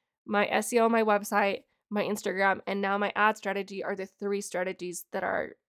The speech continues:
bringing in the most of our revenue. And that is where I would recommend starting. And so if you have any questions, please reach out. I love marketing. We talk about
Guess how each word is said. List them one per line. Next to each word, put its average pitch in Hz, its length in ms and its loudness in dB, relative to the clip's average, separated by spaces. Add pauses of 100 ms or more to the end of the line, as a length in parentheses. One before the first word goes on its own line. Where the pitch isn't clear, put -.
(240)
bringing 185 500 -4
in 170 380 -6 (680)
the 202 120 2
most 202 340 -2
of 180 80 -6
our - 120 -4
revenue. - 380 -6 (100)
And 190 220 -6
that 175 320 0
is 190 160 -6
where 160 380 -6
I 175 80 -4
would 185 100 -4
recommend - 320 -8
starting. - 360 -12 (500)
And 214 160 -4
so 220 120 6
if 233 100 6
you 320 80 6
have 359 80 4
any 381 100 4
questions, 320 480 4
please 311 180 -2
reach 330 160 -2
out. 254 280 8
I 247 100 10
love 262 180 8
marketing. 233 640 4 (300)
We 262 280 2
talk 277 300 8
about 269 280 10